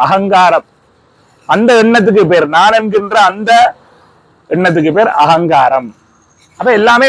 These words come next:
எண்ணங்கள் தான். பதிவுகள் கூட, ஞாபக பதிவுகளா இருப்பவை கூட எண்ணங்கள் தான். மனம், புத்தி,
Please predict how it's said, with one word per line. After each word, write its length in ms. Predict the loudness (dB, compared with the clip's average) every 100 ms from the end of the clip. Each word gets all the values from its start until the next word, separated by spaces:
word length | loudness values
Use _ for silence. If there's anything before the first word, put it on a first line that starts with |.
| 0
எண்ணங்கள் 340 | 0 0 0
தான். 160 | -2 -2
பதிவுகள் 480 | -2 2 2 2 2
கூட, 160 | 2 2 0 0
ஞாபக 300 | 0 0 0 0
பதிவுகளா 360 | -2 0 2 2 0
இருப்பவை 280 | -2 -2 -2 0
கூட 100 | 0 0
எண்ணங்கள் 340 | -2 -4 -6
தான். 80 | -6 _ _ _ _ _ _ _ _ _ _ _ _ _ -20 _ -12 -8 -4 -2
மனம், 280 | 0 0 0
புத்தி, 220 | 0 0